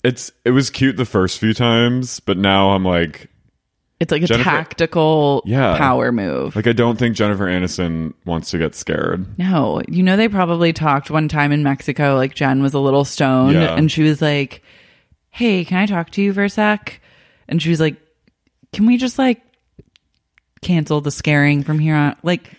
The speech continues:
Speaker 2: it
Speaker 1: At
Speaker 2: was
Speaker 1: least with
Speaker 2: fun.
Speaker 1: me.
Speaker 2: It was fun. I had a good time.
Speaker 1: It was great.
Speaker 2: It was great. But from here on out, I'd just love for you to not scare me on the show.
Speaker 1: Yeah.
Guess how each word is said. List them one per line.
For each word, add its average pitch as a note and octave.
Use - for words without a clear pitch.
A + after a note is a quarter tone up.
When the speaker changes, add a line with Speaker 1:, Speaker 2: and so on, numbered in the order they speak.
Speaker 2:
it G#3+
Speaker 1:
At -
Speaker 2:
was C#4
Speaker 1:
least A#3
with D#4
Speaker 2:
fun. E4+
Speaker 1:
me. F2
Speaker 2:
It -
was B3+
fun. D4
I -
had G3+
a G3+
good G3+
time. C4+
Speaker 1:
It -
was C#4
great. E4+
Speaker 2:
It -
was D#4+
great. A#4
But G#3
from G#3
here E4+
on C#4
out, G#3
I'd F#3+
just G3
love F3
for F3
you E3
to D#3+
not D3+
scare C3
me C3
on B2+
the D3
show. -
Speaker 1:
Yeah. A#2